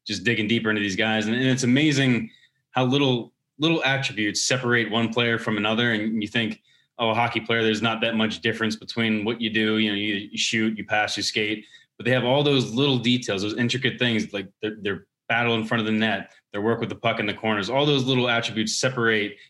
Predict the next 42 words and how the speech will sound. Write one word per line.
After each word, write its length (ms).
And, 80
and 140
it 20
might 160
be 160
an 80
inch 260
thing. 280
It 80
might 140
be 100
one 280
inch 260
that 200
separates 340
one 200
guy 160
from 160
another. 480
But, 240
uh, 140
that's, 320
that's 220
the 60
beauty 180
of 60
the 60
sport. 320
That's 160
the 80
beauty 140
of 80
the 40
pick. 140
And 80
that's 120
what 80
makes 180
the 80
draft 240
so 340
interesting, 720